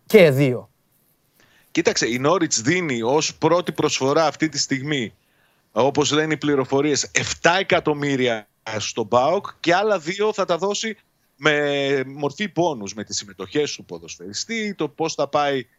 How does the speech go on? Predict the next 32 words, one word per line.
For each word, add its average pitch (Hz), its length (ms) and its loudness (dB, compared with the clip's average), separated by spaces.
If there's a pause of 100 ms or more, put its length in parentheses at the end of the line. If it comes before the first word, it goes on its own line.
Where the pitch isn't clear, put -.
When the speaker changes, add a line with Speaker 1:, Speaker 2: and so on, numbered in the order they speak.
(240)
Speaker 2:
στην 135 220 -8
ομάδα 123 320 0
εκεί. 113 220 -4
Φυσικά, 175 720 -2 (120)
σε - 180 -6
κάθε 185 380 -2
περίπτωση, 156 720 -8 (260)
ο 117 100 -8
παοκ 151 260 0
θα 135 120 -2
θέλει 151 220 -4
να 135 80 -6
κρατήσει 127 600 -6
μεγάλο 139 360 -2
ποσοστό 123 640 -10 (540)
μεταπώλησης. 120 1000 -6 (340)
Αν 147 300 -2
μπορεί, 131 460 -6 (140)
τριάντα 147 460 -2
τοις - 140 -8
εκατό 123 320 -8
νομίζω 139 320 -12
ότι 135 120 -16
θα 120 140 -6
το 117 120 -10
διεκδικήσει, 196 720 -10 (440)
για 151 180 -4
να 147 240 -4
έχει 190 400 -8 (160)
τη 156 240 -20
δυνατότητα 147 600 -6
να, 151 300 -4